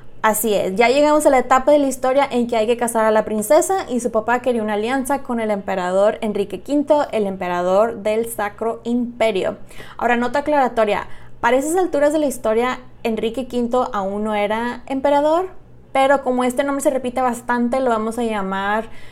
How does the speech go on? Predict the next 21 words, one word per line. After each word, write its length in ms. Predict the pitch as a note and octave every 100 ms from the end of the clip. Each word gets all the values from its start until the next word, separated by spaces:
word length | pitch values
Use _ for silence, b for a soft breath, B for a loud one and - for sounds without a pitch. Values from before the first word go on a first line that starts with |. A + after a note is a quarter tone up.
| B B B - -
emperador 600 | G#3+ G3+ G3+ G3 G3+ A3+
Enrique 380 | A3+ A#3+ A#3
o 100 | C4+
Enrique 280 | A3 G#3 G#3
el 40 | A3
emperador, 800 | G3+ G3 F#3+ G3 B3 D4 D#4+ - -
eh, 220 | G#3+ G3+
del 280 | F#3+ G3 F#3
Sacro 300 | G#3+ G3+ A3
Imperio 300 | G#3 G#3 G#3
Romano, 480 | G3 G3+ B3+ D4 G4+ G#4 B B B - -
porque 400 | A3+ A#3+ A#3+ C4
si 100 | A#3
no 80 | G3+
nos 140 | G#3
vamos 180 | G#3+ G3+
a 60 | G3
confundir. 500 | F#3+ F3 D3+ C3 - - - B B B B
Que, 160 | C4+
por 220 | C4+ D4 D4
cierto, 640 | C#4+ B3+ A3+ A3+ A3